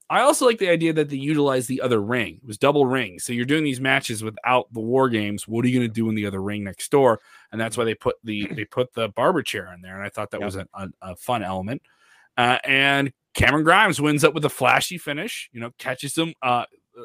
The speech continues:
Speaker 1: sleeping and gets, gets him with the
Speaker 2: Maybe,
Speaker 1: roll-up.
Speaker 2: maybe a little tights in there, maybe. Maybe a
Speaker 1: Yeah,
Speaker 2: little
Speaker 1: well,
Speaker 2: tights.
Speaker 1: so what? He's,
Speaker 2: <laughs>
Speaker 1: he's a little bit of a tweeny heel. He can, he can do the shenanigans, right? He's, he, he likes a little of that Memphis heat on top of it. Uh, and he wins, and, you know, Duke Hudson's not gonna have it,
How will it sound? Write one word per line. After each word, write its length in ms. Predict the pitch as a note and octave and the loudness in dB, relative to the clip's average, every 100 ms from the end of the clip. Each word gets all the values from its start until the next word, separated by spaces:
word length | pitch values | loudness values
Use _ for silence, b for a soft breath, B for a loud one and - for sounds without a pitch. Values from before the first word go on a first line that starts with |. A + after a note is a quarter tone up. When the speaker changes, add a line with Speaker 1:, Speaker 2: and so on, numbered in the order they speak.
| - A2+ | -20 -20
Speaker 1:
sleeping 580 | - - C3+ C#3+ F#3 F3+ | -20 -10 -6 -6 -8 -4
and 80 | |
gets, 240 | C3+ D3 - | 0 0 0
gets 240 | C3+ C3+ | -4 -2
him 60 | C3+ | -2
with 100 | C#3 | 0
the 40 | |
Speaker 2:
Maybe, 80 | D3 | 2
Speaker 1:
roll-up. 300 | C3+ C#3 G3 - | 4 4 2 0
Speaker 2:
maybe 160 | A4 | -2
a 40 | A4 | -2
little 140 | G4 | -2
tights 360 | - D4+ F4 - | 2 4 4 0
in 80 | F#4 | -6
there, 180 | F#4 F#4+ | -6 -6
maybe. 260 | E4 F4 F#4 - | -6 -8 -10 -10
Maybe 180 | C#4 D#4+ | -2 4
a 40 | |
Speaker 1:
Yeah, 20 | D#4 | 6
Speaker 2:
little 120 | G3+ | 6
Speaker 1:
well, 80 | G3+ | 4
Speaker 2:
tights. 100 | - | 4
Speaker 1:
so 140 | F#4 | 6
what? 260 | G#4 F4+ - _ _ | 6 4 0 _ _
He's, 220 | A3+ C4 A#3+ | -4 -2 -4
Speaker 2:
<laughs> 60 | |
Speaker 1:
he's 220 | G3+ A3+ | -4 -4
a 40 | D#4+ | 0
little 220 | F4+ D4+ | 2 4
bit 120 | G#3 | 2
of 80 | D#3+ | 2
a 60 | D3 | -2
tweeny 340 | - C3+ A#2+ | -4 -6 -4
heel. 280 | A#2 G#2+ C3 | -6 -6 -6
He 120 | G3 | -8
can, 140 | - A3 | -10 -10
he 200 | A3+ G#3+ | -10 -8
can 120 | C4+ | -6
do 100 | F#3+ | -4
the 80 | D3 | -6
shenanigans, 640 | - A2+ G2 G#2+ C3 C#3+ | -6 -8 -8 -6 -6 -6
right? 280 | C#3 D#3+ B3+ _ _ | -4 -2 -4 _ _
He's, 200 | E3 G3 | -10 -8
he, 120 | E3+ | -6
he 80 | F#3 F3+ F#3+ G#3 | -6 -4 -2 0
likes 280 | G#3 A3 - | 0 -2 -4
a 60 | |
little 160 | F#3 D#3 | 0 2
of 40 | C3+ | 2
that 120 | A2+ | -2
Memphis 400 | A2+ A2 G2+ - | -6 -8 -10 -10
heat 200 | G#2+ - | -10 -10
on 140 | G#2 G2 | -14 -12
top 260 | G2+ F#2+ | -12 -12
of 140 | G#2 C3+ | -12 -10
it. 100 | E3+ _ _ _ _ - | -10 _ _ _ _ -6
Uh, 100 | C#3 C#3 | -4 -4
and 80 | G3+ | -4
he 100 | B3 | -4
wins, 480 | A3 C#3+ D3+ F3 - | -2 -2 -4 -6 -8
and, 420 | C3+ C#3 C#3+ C#3 | -6 -6 -6 -6
you 60 | C#3 | -4
know, 120 | C#3+ | -4
Duke 240 | C#3 F#3 | -2 -2
Hudson's 400 | G3+ G#3+ G3+ D#3+ | -2 -4 -6 -6
not 200 | D3+ D3+ | -4 -2
gonna 160 | F3 F3+ | -4 -4
have 260 | G3+ A3+ | -2 -2
it, 140 | G3 | -2